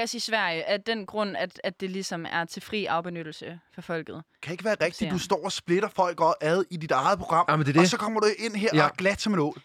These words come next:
Speaker 3: Jeg vil
Speaker 1: behøver
Speaker 3: sige
Speaker 1: ikke søge konsensus her.
Speaker 3: Jamen, nej, men det kan jeg godt høre, og det er jo derfor, jeg siger, at jeg er en lille smule kedelig, ikke? Altså, Sverige er jo et større land,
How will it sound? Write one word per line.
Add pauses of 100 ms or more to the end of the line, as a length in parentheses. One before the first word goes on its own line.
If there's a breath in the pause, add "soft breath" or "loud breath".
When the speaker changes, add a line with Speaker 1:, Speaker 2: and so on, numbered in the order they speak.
(140)
Speaker 3:
Jeg
vil
Speaker 1:
behøver
Speaker 3:
sige
Speaker 1:
ikke
søge
konsensus
her. (260)
Speaker 3:
Jamen,
nej,
men
det
kan
jeg
godt
høre,
og
det
er
jo
derfor,
jeg
siger,
at
jeg
er
en
lille
smule
kedelig,
ikke?
Altså,
Sverige
er
jo
et
større
land,